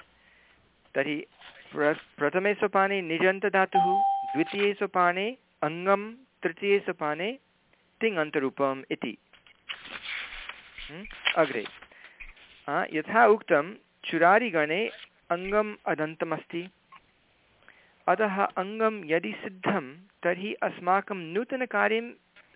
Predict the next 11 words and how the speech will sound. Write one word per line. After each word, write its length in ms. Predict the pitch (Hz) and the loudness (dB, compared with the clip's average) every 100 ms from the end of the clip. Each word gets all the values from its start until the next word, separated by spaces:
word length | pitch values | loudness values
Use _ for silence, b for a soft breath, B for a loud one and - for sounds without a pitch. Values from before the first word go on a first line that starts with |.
| - | -10
समाप्तमेव। 640 | 170 170 - 185 151 117 101 _ _ _ _ _ _ _ _ _ _ _ _ _ _ _ _ | -2 -2 0 -4 -4 -8 -8 _ _ _ _ _ _ _ _ _ _ _ _ _ _ _ _
हम्म, 220 | 160 185 208 _ _ _ | -16 -16 -16 _ _ _
तिङ् 280 | 220 247 233 | 0 0 -6
प्रत्ययस्य 880 | 208 190 180 170 170 - 202 202 - _ - - - 147 | -6 -2 0 2 2 -2 -2 -2 -4 _ -16 -16 -12 -4
योजनविधिः 1000 | 156 170 196 185 175 175 175 143 180 202 | -2 -2 -2 0 0 -2 -6 -4 -4 -2
यथा 540 | 151 - 170 190 196 196 b b b b b _ 127 | -6 -4 -2 2 2 0 b b b b b _ -20
भुवादिगणे 840 | 127 156 175 202 208 208 208 208 _ _ _ | -2 2 4 2 0 0 0 -6 _ _ _
प्रदर्शितः, 720 | 175 165 175 202 190 156 131 | 0 2 2 0 -2 -2 -2
प्रदर्शितः 1000 | 131 _ - 147 165 175 180 143 127 175 | -10 _ -18 0 0 0 -6 -6 -4 -6
तस्मिन् 400 | 233 170 - 170 | -8 -14 -12 -10
दिने 320 | 135 123 165 | -8 -6 -8